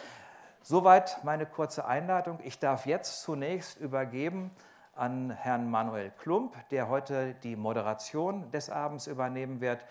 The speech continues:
und freue mich sehr, mit Ihnen gemeinsam die nächsten zwei Stunden hier im Stadtteilbüro Parkstadt Süd zum ersten Thementalk gemeinsam gestalten zu können. Und vielleicht noch ein Hinweis oder ein Zusatz.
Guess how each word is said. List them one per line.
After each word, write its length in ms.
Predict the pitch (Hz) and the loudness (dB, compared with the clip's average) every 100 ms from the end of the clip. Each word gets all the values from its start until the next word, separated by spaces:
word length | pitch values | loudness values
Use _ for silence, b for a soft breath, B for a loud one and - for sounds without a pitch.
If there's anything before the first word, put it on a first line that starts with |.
| B B | B B
und 140 | - - | -10 -2
freue 300 | 139 151 156 | 4 6 4
mich 320 | 139 131 - - | 0 -8 -14 -16
sehr, 300 | 101 131 143 | -6 -2 -2
mit 160 | 131 | -2
Ihnen 260 | 135 123 120 | -6 -4 -2
gemeinsam 680 | 117 113 120 127 123 120 117 B B | -2 0 -2 -2 -2 -2 -4 B B
die 100 | 117 | -6
nächsten 380 | 110 113 - 123 | -2 -2 -4 -10
zwei 260 | 117 107 107 | -6 -4 -4
Stunden 380 | - 104 104 - | -6 -10 -10 -10
hier 320 | 127 143 - | -4 -2 -2
im 240 | 110 110 b b - | -6 -8 b b -20
Stadtteilbüro 880 | - 123 123 110 107 104 104 104 - | -8 -6 -4 -4 -6 -8 -6 -6 -2
Parkstadt 400 | 120 120 - 107 | -2 -2 -6 -10
Süd 280 | - 123 - | -8 -12 -12
zum 240 | - 123 117 - | -16 -14 -10 -2
ersten 500 | 139 156 - 135 131 b b - | -2 -2 -8 -14 -14 b b -8
Thementalk 720 | 117 113 113 117 101 104 - B B B - | -6 -6 -8 -4 -4 -4 -12 B B B -8
gemeinsam 560 | 110 117 123 120 117 | -2 0 0 -2 -4
gestalten 400 | 113 107 107 95 | -6 -6 -4 -4
zu 100 | 104 | -8
können. 280 | 104 98 95 B B | -14 -14 -16 B B
Und 80 | - | -18
vielleicht 300 | - 131 127 | -2 -2 -2
noch 100 | 131 | -8
ein 180 | 117 107 - - | -8 -10 -16 -10
Hinweis 480 | 151 190 180 175 | -6 -2 -2 -2
oder 160 | 135 120 | -6 -8
ein 200 | 110 110 | -8 -10
Zusatz. 540 | - 165 175 175 - | -12 -8 -6 -8 -10